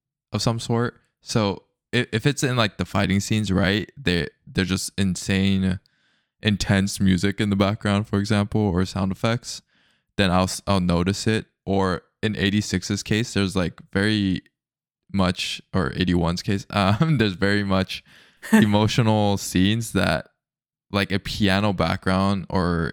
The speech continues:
Speaker 1: a kinda lead up to, to kinda, like, the emotional decision making or, or the moments ha-, make, make a pretty big difference, I think, in how we,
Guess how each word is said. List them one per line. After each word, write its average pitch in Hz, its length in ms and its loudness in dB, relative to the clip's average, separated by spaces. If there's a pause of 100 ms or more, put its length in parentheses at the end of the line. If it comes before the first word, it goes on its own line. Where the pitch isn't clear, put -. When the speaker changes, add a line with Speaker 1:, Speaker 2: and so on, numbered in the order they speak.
Speaker 1:
a 80 400 -2 (260)
kinda 101 220 2
lead 90 280 0
up 92 200 -2
to, 87 460 0 (1400)
to - 120 -2
kinda, 139 240 2
like, 98 160 2
the 92 100 0
emotional 92 500 0
decision 90 460 -2
making 92 300 0
or, 80 280 -2 (380)
or 98 60 0
the 90 80 0
moments 87 640 0 (640)
ha-, 113 100 -6
make, 95 360 -2
make 90 240 -2
a 95 40 -4
pretty 95 300 -2
big 85 320 -2
difference, 87 560 -10
I - 120 -4
think, 92 340 -6
in 85 180 -4
how 80 360 -4
we, 62 600 -4